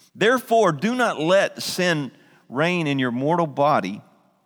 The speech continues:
so that you obey its evil desires. And do not offer the parts of your body to sin as instruments of sin,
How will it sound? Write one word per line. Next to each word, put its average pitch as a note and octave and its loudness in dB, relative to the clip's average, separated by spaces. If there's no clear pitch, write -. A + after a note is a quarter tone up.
so C#3+ -4
that C#3 -2
you C3+ 0
obey C3 0
its G#2+ -4
evil D3+ -2
desires. D3+ -2
And B2+ -4
do E3 0
not F#3 2
offer E3 2
the C#3 -6
parts D#3 0
of C3 -8
your C#3 -4
body D3 0
to B2+ -8
sin F#3+ 0
as C#3 -2
instruments B2+ -4
of F#2 -12
sin, F#2 -8